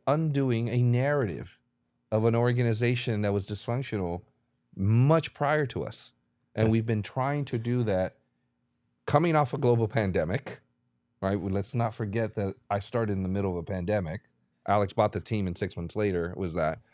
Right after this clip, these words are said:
Speaker 1: So I'm not here to make excuses,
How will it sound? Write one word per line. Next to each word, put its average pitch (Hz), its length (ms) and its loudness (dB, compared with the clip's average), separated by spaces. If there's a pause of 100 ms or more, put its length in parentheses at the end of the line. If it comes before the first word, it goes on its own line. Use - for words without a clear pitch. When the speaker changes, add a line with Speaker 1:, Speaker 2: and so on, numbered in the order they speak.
Speaker 1:
So 120 380 2 (420)
I'm 156 180 6
not 170 160 0
here 147 160 0
to 117 80 2
make 113 260 -2
excuses, 107 880 -6